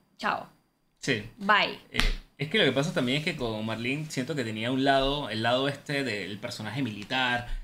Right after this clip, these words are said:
Speaker 2: eh, no sé qué, que ella,
Speaker 1: Ujú.
Speaker 2: independiente de lo que sea, ella va a la vuelta, la misión es esta, eh, tú vas pa' acá, o sea, ella va buscando las cosas muy a lo frío.
Speaker 1: Ujú.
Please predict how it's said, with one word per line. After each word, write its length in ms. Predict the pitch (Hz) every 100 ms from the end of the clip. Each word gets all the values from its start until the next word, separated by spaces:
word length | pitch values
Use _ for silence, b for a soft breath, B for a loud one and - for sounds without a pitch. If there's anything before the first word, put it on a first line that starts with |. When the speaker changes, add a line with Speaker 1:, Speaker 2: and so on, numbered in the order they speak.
| -
Speaker 2:
eh, 260 | 98 101 101
no 60 | 113
sé 180 | 113 101
qué, 360 | 143 135 131 -
que 100 | 113
ella, 280 | 123 123
Speaker 1:
Ujú. 120 | 123 113 - -
Speaker 2:
independiente 500 | 120 120 110 110 139
de 40 |
lo 100 | 127
que 100 | 110
sea, 200 | 107 135
ella 140 | 123 123
va 100 | 127
a 40 |
la 100 | 127
vuelta, 340 | 120 143 131 131
la 80 | 120
misión 380 | 110 - 127
es 100 | 123
esta, 520 | 147 143 - 147 135 - B -
eh, 220 | 107 104
tú 180 | 139 131
vas 140 | 131
pa' 100 | -
acá, 300 | 120 151 143
o 60 | 127
sea, 220 | 127 120
ella 180 | 131 135 127
va 100 | 131
buscando 480 | 139 - 131 131 139
las 100 | 117
cosas 260 | 127 123
muy 200 | 127 131
a 40 | 131
lo 80 | 117
frío. 460 | - 139 120 147 - 220
Speaker 1:
Ujú. 480 | 226 220 202 202